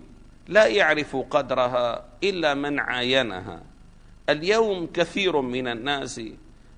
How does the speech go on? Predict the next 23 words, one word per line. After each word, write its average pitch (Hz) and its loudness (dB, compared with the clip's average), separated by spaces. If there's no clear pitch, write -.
ربما 180 0
لنضرب 170 0
مثلًا 143 -2
على 160 2
المصاريف 131 -2
اليومية 117 -4
التي 180 2
تكون 170 -2
في 135 -4
بعض 131 2
البيوت، 117 -6
يقول: 185 0
"آتي 196 4
بكثير 160 -2
من 127 -6
الأشياء، 123 -4
ومع 190 2
هذا 156 2
لا 170 2
أجد 139 -2
بركة 123 2
في 101 -6
بيتي". 104 -6